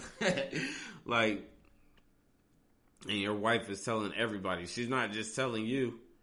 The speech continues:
You feel me? Unless they had this conversation before, which I hope they did. That, that would really be nasty work if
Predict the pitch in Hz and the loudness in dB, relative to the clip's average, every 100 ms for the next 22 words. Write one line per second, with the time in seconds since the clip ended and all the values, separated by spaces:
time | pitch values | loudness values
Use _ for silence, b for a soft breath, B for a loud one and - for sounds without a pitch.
0 | b b - 107 120 123 113 110 113 113 | b b -6 -4 2 4 4 4 2 2
1 | 127 120 131 151 170 113 101 - 110 101 | 4 4 6 6 6 2 -2 0 0 0
2 | 98 104 95 98 90 87 - 87 76 - | -2 -2 -2 -4 -6 -6 -6 -6 -6 -12
3 | _ b b - 127 127 120 104 139 190 | _ b b 0 0 4 4 4 4 4
4 | 208 117 110 95 101 104 131 - - _ | 4 4 4 4 4 4 0 -6 -20 _
5 | _ _ _ _ _ _ _ _ _ _ | _ _ _ _ _ _ _ _ _ _
6 | 92 113 165 208 147 104 202 208 131 117 | -4 4 6 4 0 6 8 8 4 6
7 | 202 180 117 117 117 117 113 113 107 110 | 8 8 6 4 4 4 4 2 0 2
8 | 104 - 113 117 107 | 0 0 2 2 2